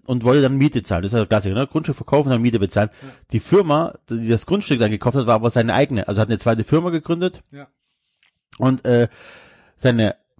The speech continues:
Speaker 1: produzierende Firma hat keine Miete bezahlt über mehrere Monate, Jahre und ist dann auch insolvent gegangen. Aber da die Grundstücksfirma, <laughs> der größte,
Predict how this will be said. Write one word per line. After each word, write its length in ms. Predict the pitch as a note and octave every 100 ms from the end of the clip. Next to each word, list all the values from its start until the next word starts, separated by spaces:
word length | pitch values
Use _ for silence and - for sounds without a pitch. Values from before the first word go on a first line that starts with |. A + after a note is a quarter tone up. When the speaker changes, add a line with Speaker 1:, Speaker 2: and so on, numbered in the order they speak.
| _ _ _ _ -
Speaker 1:
produzierende 640 | A#2 B2 - E3+ B3 A3 G#3
Firma 440 | - G3+ G#3 G#3+
hat 340 | - C3 _ -
keine 320 | C3 F3 F#3
Miete 320 | D#3+ G3+ A#3
bezahlt 680 | G#3+ G#3+ - B3+ E4+ - -
über 220 | - C3 A#2
mehrere 380 | C3 C#3+ B2+
Monate, 400 | A#2+ B2+ D#3+ D#3 B2+
Jahre 520 | A2 A#2 B2+ G3+ D#4 _
und 180 | - C3
ist 100 | C#3+
dann 100 | C3
auch 80 | A#2+
insolvent 440 | B2 A#2 G#2+ -
gegangen. 400 | F3 E3+ E3+ A#3+ - _ _ _ _ _ _ -
Aber 200 | C3+ C#3
da 200 | C#3 C3 - _ _ - C3 -
die 400 | C3+ A#2+ A2+ A2+ _
Grundstücksfirma, 880 | - A#3+ - - - - A2+ G#2+ E3
<laughs> 20 |
der 120 | E3+
größte, 1300 | C#3 - - F#3+ A#3 - F#3 E3+ - - B2+ B2 A#2+